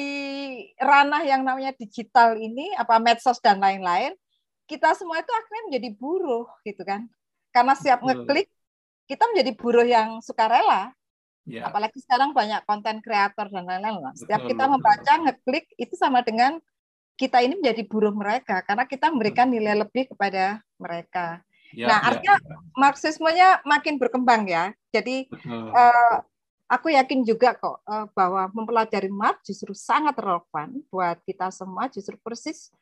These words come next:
Speaker 1: kalau kita ingin membongkar struktur-struktur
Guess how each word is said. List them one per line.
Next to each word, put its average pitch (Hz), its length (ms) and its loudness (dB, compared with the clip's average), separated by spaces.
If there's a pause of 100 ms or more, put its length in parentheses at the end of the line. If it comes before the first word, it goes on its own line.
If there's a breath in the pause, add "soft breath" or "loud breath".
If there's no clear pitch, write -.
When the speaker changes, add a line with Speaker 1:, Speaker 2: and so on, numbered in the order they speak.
Speaker 1:
kalau 214 220 -2
kita 247 400 0
ingin 233 320 -4
membongkar 202 840 -2 (580)
struktur-struktur 262 1160 -4